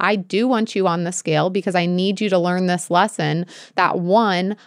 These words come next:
I use it as one metric and I am not that past coach," and then reprogramming how she viewed the scale and making sure it was uber clear to her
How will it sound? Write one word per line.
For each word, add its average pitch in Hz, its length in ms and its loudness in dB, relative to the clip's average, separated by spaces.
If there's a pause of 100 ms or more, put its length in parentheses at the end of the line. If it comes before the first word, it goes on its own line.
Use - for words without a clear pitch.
(140)
I 180 100 2
use 196 320 0
it 202 140 2
as 170 160 -2
one 175 320 0
metric 156 560 -4
and 160 180 0
I 175 160 0
am 170 160 0
not 170 300 0
that 170 240 -2
past 185 400 -4
coach," 180 480 -4 (260)
and 202 180 2
then 190 200 0
reprogramming 190 1040 2
how 190 260 0
she 185 280 -2
viewed 190 340 -2
the 190 140 -2
scale 160 560 2
and 180 200 0
making 196 300 -2
sure 180 220 -2
it - 40 -2
was 170 200 -2
uber 196 260 2
clear 190 320 2
to 208 140 -2
her 170 320 0